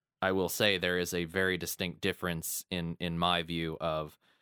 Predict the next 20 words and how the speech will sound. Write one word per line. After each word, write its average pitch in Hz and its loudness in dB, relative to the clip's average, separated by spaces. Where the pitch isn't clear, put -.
even 123 2
that 117 4
can 110 0
be 92 0
difficult. 92 -2
There 107 2
are 104 0
still 120 0
some 101 -2
companies 104 -2
that 90 0
don't 101 0
see 107 0
the 87 0
format 104 2
of 90 -2
YouTube 90 -2
the 90 0
way 90 2
that, 85 -2